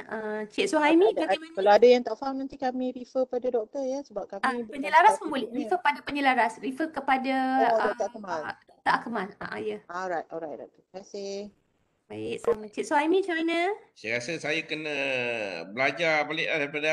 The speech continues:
Speaker 3: awal, doktor, sebab masih
Speaker 1: Okey.
Speaker 3: kurang faham lagi lah. Sebab a-,
Speaker 1: Ah, ya, memang ambil
Speaker 3: awal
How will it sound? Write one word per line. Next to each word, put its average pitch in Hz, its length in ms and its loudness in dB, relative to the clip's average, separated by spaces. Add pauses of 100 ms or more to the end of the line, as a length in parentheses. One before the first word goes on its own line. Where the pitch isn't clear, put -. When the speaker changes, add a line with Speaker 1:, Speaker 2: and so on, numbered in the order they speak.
Speaker 3:
awal, 156 160 2
doktor, 139 560 -8
sebab - 240 -10 (320)
masih 127 240 -6
Speaker 1:
Okey. - 160 -20
Speaker 3:
kurang 143 400 -6
faham 151 480 -8
lagi 147 240 -14
lah. 139 80 -12 (320)
Sebab 131 160 -6
a-, - 320 -4
Speaker 1:
Ah, 240 160 -2
ya, 233 160 -6
memang 285 320 0
ambil 262 80 0
Speaker 3:
awal 277 80 0